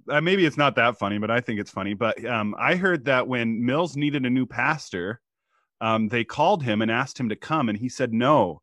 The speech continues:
But he said, "You can have George." He's like, "Why don't you have my little brother?" And, um, so he sent him, he sent, so J-, ba-, I don't know if Oscar actually sent him or what, but George ended up coming and ended up serving here for, like,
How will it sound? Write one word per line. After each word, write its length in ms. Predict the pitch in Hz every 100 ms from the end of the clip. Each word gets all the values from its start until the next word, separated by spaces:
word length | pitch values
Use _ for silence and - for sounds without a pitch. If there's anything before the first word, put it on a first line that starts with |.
| _ _ _
But 120 | 123
he 60 | 123
said, 220 | - 127
"You 120 | 151
can 140 | 165 135
have 220 | 139 131
George." 640 | 123 156 180 107 98 - _ -
He's 180 | 123
like, 140 | 127 120
"Why 120 | 127
don't 140 | 147 151
you 100 | 143
have 160 | 147
my 120 | 139
little 220 | 135 139 131
brother?" 460 | 143 165 104 82 _ _ _ _ _ _ -
And, 380 | 127 127 123 123
um, 340 | 123 123 117 113
so 380 | - 135 123 120
he 220 | - 143
sent 320 | - 151 160
him, 380 | 151 127 110 98 _ _ _ _ -
he 120 | 135
sent, 340 | - 151 151 _ _ -
so 200 | 123 135
J-, 180 | 123 -
ba-, 260 | 117 156 135
I 60 | 165
don't 100 | 196
know 140 | 160
if 80 | 135
Oscar 480 | 123 151 143 156 143
actually 400 | 147 - 139 131
sent 300 | 151 165 160
him 100 | 135
or 80 |
what, 180 | 135 151
but 140 | 127 110
George 340 | 139 165 185
ended 180 | 151 135
up 100 | 123
coming 460 | - 170 160 117 113 _ _ _ -
and 120 | 131
ended 200 | 151 214
up 140 | 214 -
serving 460 | - 160 214 190
here 260 | 127 113 117
for, 260 | - 107
like, 300 | 107 98 95